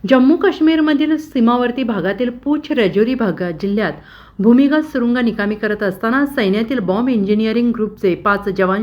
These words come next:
शहीद झाले. त्यांच्या शौर्याने प्रेरित होऊन सैन्यातील बॉम्बे इंजिनिअरिंगच्या ग्रुपच्या त्यांच्या युनिटने एकशे पाच म्हणजे दसदिशा पंचशूर असे मानचिन्ह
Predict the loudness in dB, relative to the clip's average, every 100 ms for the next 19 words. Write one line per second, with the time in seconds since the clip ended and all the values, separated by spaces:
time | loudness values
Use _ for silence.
0 | -2 -4 -4 -6 -8 -10 -14 -20 -20 -20
1 | 0 2 4 2 2 2 2 2 2 0
2 | -2 -2 -2 -2 0 0 0 -2 -4 -4
3 | -2 -2 0 0 0 0 0 0 0 0
4 | -2 -4 -4 -6 -4 -4 -2 -4 -10 -6
5 | -2 0 0 0 0 -2 -4 -6 -10 -20
6 | -20 -2 0 2 -2 2 2 2 -2 -14
7 | -8 -4 0 0 0 -2 -2 0 -2 -2
8 | -2 -2 -2 0 0 0 -2 -2 -4 -2
9 | 0 0 0 0 -2